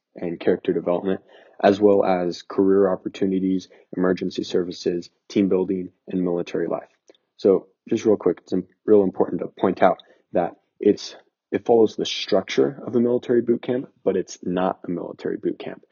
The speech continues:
There are a couple very distinct differences between a boot camp and Civil Air Patrol.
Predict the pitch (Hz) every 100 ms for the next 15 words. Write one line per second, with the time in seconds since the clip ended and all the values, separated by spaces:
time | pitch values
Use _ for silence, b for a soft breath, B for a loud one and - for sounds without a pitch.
0 | b b - 95 92 90 - 104 - 95
1 | 87 _ _ _ _ _ _ _ 98 104
2 | 104 98 92 - 98 95 - 95 - 87
3 | 87 80 - - 95 87 - 95 87 80
4 | - 101 - 98 87 - - - - 92
5 | 82 82 82 _ _ - 98 87 85 -
6 | - -